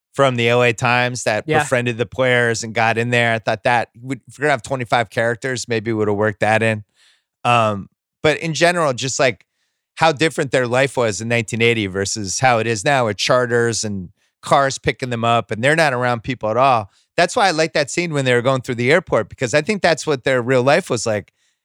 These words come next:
Speaker 1: These guys also weren't that famous. They did that, I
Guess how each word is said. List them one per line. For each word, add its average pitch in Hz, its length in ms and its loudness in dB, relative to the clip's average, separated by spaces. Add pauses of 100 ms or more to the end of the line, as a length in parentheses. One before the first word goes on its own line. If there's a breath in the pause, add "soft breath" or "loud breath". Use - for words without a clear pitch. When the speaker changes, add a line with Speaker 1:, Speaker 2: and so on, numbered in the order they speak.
(140)
Speaker 1:
These 202 160 -4
guys 285 260 -2
also 226 320 0
weren't 175 260 -2
that 160 200 2
famous. 175 540 -2
They 151 120 2
did 170 220 -2
that, 190 260 4
I - 380 -20